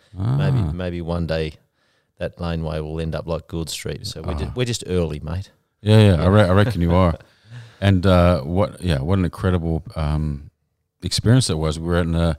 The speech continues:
Speaker 2: event, um, was it last week? I think it was.
Speaker 1: Yeah, it
Speaker 2: And,
Speaker 1: was.
Speaker 2: um,
Speaker 1: David Harrison.
Speaker 2: David Harrison,
Speaker 1: Yeah.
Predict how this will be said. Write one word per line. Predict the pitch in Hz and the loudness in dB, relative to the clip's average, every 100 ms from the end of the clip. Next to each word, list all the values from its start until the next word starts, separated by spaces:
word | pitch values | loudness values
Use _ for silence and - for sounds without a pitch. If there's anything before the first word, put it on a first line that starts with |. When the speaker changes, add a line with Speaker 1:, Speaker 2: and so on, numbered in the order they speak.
| _ _ _ - | _ _ _ -10
Speaker 2:
event, | 82 82 98 - - - | -2 2 4 2 -8 -14
um, | - 80 78 76 76 71 - | -2 2 4 2 2 -2 -6
was | 123 | -6
it | 104 | 0
last | 107 107 | 0 0
week? | - 117 | -2 -2
I | 82 | -2
think | - | -4
it | 55 | -4
was. | 71 71 | -2 -2
Speaker 1:
Yeah, | 82 | 0
it | |
Speaker 2:
And, | 82 | 0
Speaker 1:
was. | 78 | 0
Speaker 2:
um, | 82 82 80 - _ _ _ _ _ | 0 0 0 -4 _ _ _ _ _
Speaker 1:
David | 92 85 78 | -4 -4 -6
Harrison. | 73 82 80 | -6 -6 2
Speaker 2:
David | 113 131 117 | 6 8 8
Harrison, | 95 92 87 - - | 6 6 6 4 0
Speaker 1:
Yeah. | 85 | -2